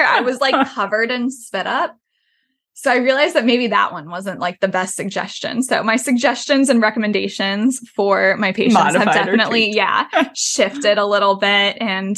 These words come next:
Speaker 1: I know kind of better questions to ask on how we can kind of
Speaker 2: Yeah,
Speaker 1: work
Speaker 2: so true.
Speaker 1: together <laughs> to make some of these changes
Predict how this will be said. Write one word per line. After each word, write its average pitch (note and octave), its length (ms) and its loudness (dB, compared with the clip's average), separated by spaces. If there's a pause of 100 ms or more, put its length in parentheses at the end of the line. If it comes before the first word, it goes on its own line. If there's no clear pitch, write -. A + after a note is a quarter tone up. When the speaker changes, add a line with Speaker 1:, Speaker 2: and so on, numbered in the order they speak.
Speaker 1:
I G3 140 -4
know G3 260 0
kind G3 220 -4
of G3 180 -2
better G3+ 240 0
questions G#3 760 -4
to - 120 0
ask - 520 -2
on G#3 500 -4 (280)
how G3+ 180 0
we G3+ 80 -2
can G#3 160 -4
kind F#3 120 2
of F#3 100 4
Speaker 2:
Yeah, - 40 0
Speaker 1:
work F#3+ 140 0
Speaker 2:
so - 120 2
true. - 60 2
Speaker 1:
together G3 520 2 (460)
<laughs> F4 340 0
to - 160 0
make G3+ 300 0
some G#3+ 160 -2
of G3 60 -2
these G3 240 -4
changes F#3 420 -4